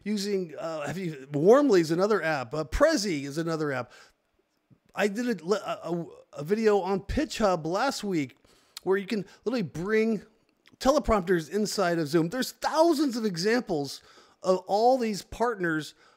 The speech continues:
making products, making applications, developing software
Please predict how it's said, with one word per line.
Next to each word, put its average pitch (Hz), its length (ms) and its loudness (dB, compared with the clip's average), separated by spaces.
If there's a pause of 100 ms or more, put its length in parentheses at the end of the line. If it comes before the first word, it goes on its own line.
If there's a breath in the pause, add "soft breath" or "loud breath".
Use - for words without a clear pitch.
(100)
making 214 560 0
products, 196 800 -2
making 196 380 -2
applications, 190 880 -4
developing 220 800 0 (180 soft breath)
software 156 880 -2